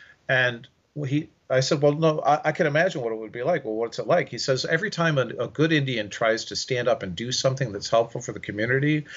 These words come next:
there are other Indians that hold him back because they tried it and it didn't work, or their father tried it and it didn't work, and they're, the white man's too powerful, the U S government's too powerful." And this type of self-reinforcement of defeat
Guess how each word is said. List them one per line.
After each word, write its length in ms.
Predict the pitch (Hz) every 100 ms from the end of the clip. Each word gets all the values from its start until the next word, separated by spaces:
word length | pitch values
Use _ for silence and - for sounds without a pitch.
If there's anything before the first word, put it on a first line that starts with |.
| - -
there 120 | 113
are 140 | 117
other 240 | 135 143 139
Indians 380 | 127 120 113
that 120 | - 90
hold 240 | 110 107
him 120 | 98
back 320 | 95 95 98
because 640 | - 95 101 95 92 - - - _ - -
they 180 | 123 147
tried 380 | 143 110 107 107
it 160 | 107
and 120 | 101 95
it 120 | 85
didn't 260 | 92 92
work, 220 | 160 76 -
or 200 | - 92
their 360 | - 135 165
father 380 | 143 147 139 123
tried 280 | - 104 95
it 140 | 90
and 100 | 92 95
it 120 | 90
didn't 220 | - 95
work, 260 | 87 73 -
and 160 | 98
they're, 220 | 92 113 110
the 380 | - 123 131 120
white 260 | 113 156 165
man's 220 | 143 127
too 160 | - 123
powerful, 540 | 110 95 87 - 65
the 140 | 80
U 140 | 107 160
S 120 | 160
government's 420 | 151 127 123 110
too 160 | - 107
powerful." 560 | 101 95 78 - - - - - -
And 180 | 127 127
this 220 | 285 -
type 320 | - 262 247
of 160 | 147 -
self-reinforcement 1300 | - - 165 226 - 165 135 - 135 143 - 107
of 140 | 107 87
defeat 540 | 98 - 117 82 -